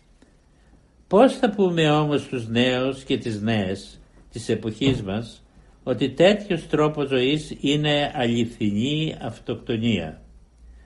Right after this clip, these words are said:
Ό,τι λάμπει δεν είναι χρυσάφι, αλλά μπορεί να είναι τενεκές ή και αναμένα κάρβουνα. Ποιος θα τους θυμίσει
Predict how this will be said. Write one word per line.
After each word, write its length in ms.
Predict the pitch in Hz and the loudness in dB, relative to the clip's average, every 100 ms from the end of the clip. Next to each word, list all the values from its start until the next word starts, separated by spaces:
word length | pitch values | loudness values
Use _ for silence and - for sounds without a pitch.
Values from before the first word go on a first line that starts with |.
| - - - - | -20 -20 -20 -8
Ό,τι 380 | 151 190 220 226 | 8 10 10 6
λάμπει 500 | 202 208 208 208 214 | 6 6 6 4 2
δεν 300 | 143 185 180 | 4 4 4
είναι 200 | 147 120 | 2 0
χρυσάφι, 760 | - 101 - 95 87 - 82 82 - - - - - - - - | -2 -4 -2 -4 -4 -10 -14 -14 -20 -20 -20 -20 -20 -20 -20 -4
αλλά 240 | 123 127 | 0 0
μπορεί 340 | 123 123 156 170 | 2 4 4 2
να 140 | 156 | 2
είναι 240 | 165 160 | 2 0
τενεκές 920 | 151 135 123 123 196 156 82 - - - - - | 0 0 0 0 2 2 0 -8 -18 -20 -20 -4
ή 240 | 117 190 | 2 2
και 180 | 185 131 | 2 0
αναμένα 480 | 113 104 117 143 127 | 2 0 0 -2 -2
κάρβουνα. 680 | 131 139 113 85 76 76 - - - - - - - _ - - - - | 0 0 0 -6 -8 -14 -18 -20 -20 -20 -20 -20 -20 _ -20 -20 -20 -20
Ποιος 400 | - 160 190 247 | -2 6 8 6
θα 140 | - 214 | 2 -2
τους 200 | 202 - | 0 0
θυμίσει 800 | 160 147 170 156 139 123 113 | 0 2 0 0 0 0 -2